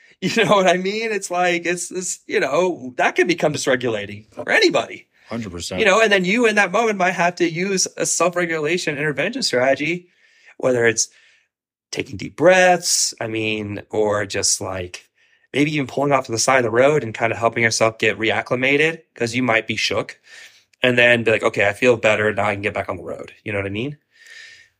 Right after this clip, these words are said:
Speaker 2: With me, that stuff stays in my head for, like, minutes.
Speaker 1: Yeah, and
Speaker 2: And not, like, uh, like, the feeling stays, but, like, the replay of that scenario
Speaker 1: Yeah.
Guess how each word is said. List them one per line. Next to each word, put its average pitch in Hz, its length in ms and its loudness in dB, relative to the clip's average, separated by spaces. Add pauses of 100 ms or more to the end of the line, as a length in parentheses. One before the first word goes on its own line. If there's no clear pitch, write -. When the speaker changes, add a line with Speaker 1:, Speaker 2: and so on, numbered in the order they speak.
(220)
Speaker 2:
With 104 200 -2
me, 117 180 2
that 92 220 -2
stuff - 220 0
stays 98 380 -2
in 95 80 -8
my 80 100 -8
head 92 220 -8
for, - 140 -12
like, - 340 -14 (480)
minutes. 92 640 -4 (420)
Speaker 1:
Yeah, 139 380 6
and 143 220 4
Speaker 2:
And 123 120 4
not, 127 200 4
like, 120 280 2
uh, 98 340 0 (320)
like, 107 140 -2
the 101 80 -4
feeling 127 420 0
stays, 139 460 -2
but, 107 160 -4
like, 101 260 0
the 95 100 -8
replay 98 720 2
of 90 120 -2
that 90 220 -2
scenario 98 760 0
Speaker 1:
Yeah. 107 320 0